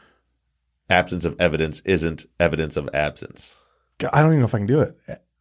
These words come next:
Speaker 2: So what's the saying? Absence of innocent. God damn it. Absence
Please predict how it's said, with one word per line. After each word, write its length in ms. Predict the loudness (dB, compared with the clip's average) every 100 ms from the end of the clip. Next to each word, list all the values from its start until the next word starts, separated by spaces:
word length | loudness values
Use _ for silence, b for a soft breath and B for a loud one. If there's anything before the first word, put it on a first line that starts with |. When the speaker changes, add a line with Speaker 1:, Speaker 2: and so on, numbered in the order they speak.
| _ _ _ _ _ _ _ _ _ _ _
Speaker 2:
So 180 | -6 0
what's 220 | 2 2
the 60 | 0
saying? 360 | 2 2 2 -4 2
Absence 440 | 2 2 -6 -4
of 180 | -2 -2
innocent. 420 | 0 0 0 -4 -6 _ -6
God 280 | -4 -4
damn 220 | 2 4 4
it. 100 | 2 b b b b b _ _
Absence 520 | 0 0 -2 -8 -10